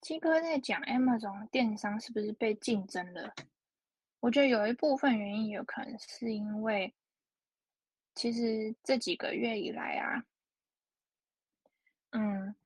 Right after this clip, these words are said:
Ama-，不是，不只是 Amazon，就是整个电商的一些销售数据都是下降的。我觉得这应该也会有一点影响。啊，忘了鸡哥听不到。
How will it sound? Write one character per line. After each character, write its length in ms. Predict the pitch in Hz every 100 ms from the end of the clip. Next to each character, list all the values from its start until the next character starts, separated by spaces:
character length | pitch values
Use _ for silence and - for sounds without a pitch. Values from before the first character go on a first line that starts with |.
| -
Ama-， 440 | 269 269 233 214 - -
不 80 | 220
是， 80 | 233
不 100 | -
只 160 | 277 208
是 100 | 214
Amazon， 440 | 220 208 202 -
就 100 | 220
是 160 | 220 254
整 240 | 233 196 208
个 180 | -
电 360 | 240 254 214 208
商 440 | 220 202 202 208
的 320 | 214 190 - - _ _ _ _ -
一 140 | 226
些 180 | 220 208
销 240 | 208 202
售 160 | 214 202
数 220 | 214 202
据 160 | 202 196
都 160 | 190
是 120 | 196
下 240 | 190 190 165
降 280 | - 165 -
的。 140 | - _ _ _ _ _ _ _ _ _ _ _ _ _
我 160 | 247 226
觉 140 | 202
得 60 | 202
这 80 | 214
应 120 | 202
该 120 | 202 196
也 120 | -
会 140 | 220
有 60 | -
一 40 | 214
点 160 | - -
影 200 | - 220
响。 200 | - - _ _ _ _ _ _ _ _ _
啊， 280 | - - -
忘 160 | 226 202
了 80 | 190
鸡 180 | -
哥 140 | 190 196
听 180 | 196 185
不 80 |
到。 140 | 175